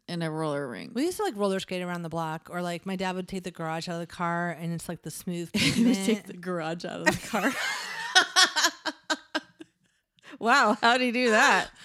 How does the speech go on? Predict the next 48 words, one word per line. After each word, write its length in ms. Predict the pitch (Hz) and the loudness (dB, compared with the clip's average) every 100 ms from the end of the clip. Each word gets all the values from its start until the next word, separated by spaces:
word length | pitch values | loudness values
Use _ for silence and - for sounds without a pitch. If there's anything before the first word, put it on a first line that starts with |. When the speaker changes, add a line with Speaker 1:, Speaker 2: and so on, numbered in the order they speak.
| - | 0
Speaker 2:
<laughs> 40 | |
Oh 260 | 403 - 508 | 0 2 2
my 220 | 523 523 - - | 2 2 0 0
Speaker 1:
He 100 | 370 | 6
Speaker 2:
God. 80 | 403 294 | 8 8
Speaker 1:
is 220 | 339 320 | 6 6
a 80 | 339 | 4
miracle 540 | 339 427 302 - - - - | 6 6 6 6 4 6 6
worker. 600 | 262 - - 214 208 214 | 6 4 4 6 4 2
<laughs> 60 | _ _ _ - 294 - 320 - - - 262 | _ _ _ -2 0 2 0 -2 -18 -10 -6
We 140 | 240 277 | -2 0
need 220 | 349 330 | 2 4
more 180 | 220 226 | 4 4
D 220 | 202 214 | 2 -2
D 160 | 196 190 | -4 -6
P. 460 | - 214 190 196 277 | -2 0 2 4 4
Speaker 2:
I'm 100 | 339 | 2
glad 260 | 262 370 480 | 2 2 4
you, 300 | 494 480 403 | 4 4 4
like, 260 | 285 262 370 | 4 2 -2
caught 340 | - - 427 - | 0 0 -2 -2
that. 200 | 233 233 | 0 2
I 100 | 285 | 2
didn't 280 | 359 330 427 | 2 2 0
even, 600 | - 440 359 277 233 226 | 0 2 2 -2 -6 -8
like, 260 | 214 226 196 | -4 -4 -2
Speaker 1:
That's 260 | 196 202 - | -2 -2 -4
Speaker 2:
nothing. 140 | 233 | -4
Speaker 1:
hilarious. 600 | 214 147 147 143 208 214 - _ _ _ | -4 -2 -4 -4 -4 -6 -14 _ _ _
Griselda 420 | - 233 311 277 | -4 0 0 0
did 200 | 226 196 | 0 0
that 160 | 175 175 | 0 -2
the 60 | 170 | -2
other 120 | 165 | -4
day. 160 | 160 156 | -4 -6
She 180 | - 208 | -6 -6
said 280 | - 220 | -4 -4
something 380 | - 202 196 185 | -2 -2 0 -2
backwards 500 | 180 165 170 165 156 | 0 -2 -2 -6 -4
like 200 | 160 156 | -6 -6
that, 180 | 147 104 | -6 -6
and 100 | 104 | -6
it 40 | |
was 200 | 165 175 | -6 -6
really 240 | 175 165 170 | -6 -6 -6
funny, 460 | - 156 135 127 | -8 -8 -8 -10
and 140 | 117 165 | -10 -8
I, 100 | 170 | -8